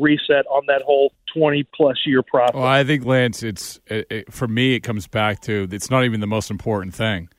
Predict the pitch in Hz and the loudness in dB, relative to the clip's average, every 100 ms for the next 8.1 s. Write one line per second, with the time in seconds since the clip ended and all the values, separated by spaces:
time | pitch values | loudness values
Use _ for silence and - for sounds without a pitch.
0 | _ _ 123 139 131 117 127 127 117 117 | _ _ 0 2 2 -2 0 0 0 -4
1 | 104 98 - 110 - 113 101 90 101 95 | -4 -4 -4 -6 -4 -6 -6 -8 -6 -4
2 | 90 82 - _ _ _ 123 120 120 113 | -6 -10 -18 _ _ _ -4 -2 -2 0
3 | 117 123 113 139 104 90 101 135 110 98 | 2 4 4 2 0 0 2 2 0 -8
4 | - - _ 127 127 127 123 110 107 110 | -14 -20 _ -2 -2 -2 -4 -4 -2 2
5 | 143 143 123 - - 131 135 156 139 120 | 4 4 2 -6 -4 0 2 4 4 4
6 | 147 113 104 107 - 139 151 135 113 123 | 4 4 0 -4 0 2 2 0 -2 0
7 | 123 113 110 107 - 143 139 120 101 95 | 0 0 -2 -2 -4 -2 0 0 -2 -6